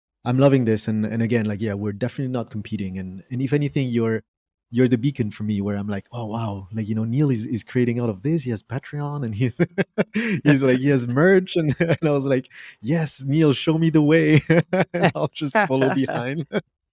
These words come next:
Speaker 2: I mean, and it's
Speaker 1: So
Speaker 2: just,
Speaker 1: it,
Speaker 2: I mean,
Speaker 1: it's,
Speaker 2: I'm
Speaker 1: it's
Speaker 2: just
Speaker 1: really
Speaker 2: doing the
Speaker 1: cool.
Speaker 2: same as well with other people. You just see what other people are doing and you, and it's the same
Speaker 1: Yeah.
Speaker 2: thing, right? But it,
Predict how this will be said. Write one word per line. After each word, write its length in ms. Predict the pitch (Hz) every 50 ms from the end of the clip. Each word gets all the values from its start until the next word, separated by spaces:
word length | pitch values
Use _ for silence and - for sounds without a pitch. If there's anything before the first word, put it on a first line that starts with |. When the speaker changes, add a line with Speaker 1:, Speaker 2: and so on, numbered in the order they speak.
| _ _ _ - - 185 196 - _ _ - 170 175 151 - - 180 180
Speaker 2:
I 60 | 135 135
mean, 240 | 143 160 165 165
and 260 | 165 175 190 175 151 151
it's 140 | 165 156
Speaker 1:
So 100 | - 208
Speaker 2:
just, 100 | 208 120 127
Speaker 1:
it, 40 | 139
Speaker 2:
I 100 | 143 139
mean, 120 | 143 147
Speaker 1:
it's, 60 | 139 139
Speaker 2:
I'm 60 | 147
Speaker 1:
it's 80 | 151 123
Speaker 2:
just 120 | 117 -
Speaker 1:
really 100 | - 147
Speaker 2:
doing 80 | 143 139
the 60 | 131
Speaker 1:
cool. 100 | 117 110
Speaker 2:
same 180 | 117 143 139 135
as 140 | 127 120 110
well 200 | 123 127 131 131
with 140 | 123 123 113
other 220 | 123 120 139 139
people. 340 | 107 - 143 131 117 131 135
You 140 | 139 143 147
just 220 | 156 156 - -
see 180 | - - 143 135
what 180 | 131 127 131
other 160 | 143 127 147
people 320 | 131 - - 139 127 135 131
are 60 | 131
doing 240 | 123 135 135 135 131
and 160 | 127 123 120
you, 100 | 123 131
and 200 | 135 131 123 113
it's 160 | 113 - - -
the 100 | 120 107
same 300 | - - 127 123 120 117
Speaker 1:
Yeah. 140 | 123 139
Speaker 2:
thing, 160 | - 123 123 123
right? 260 | 123 120 123 131 - -
But 160 | 135 127 120
it, 160 | 120 123 -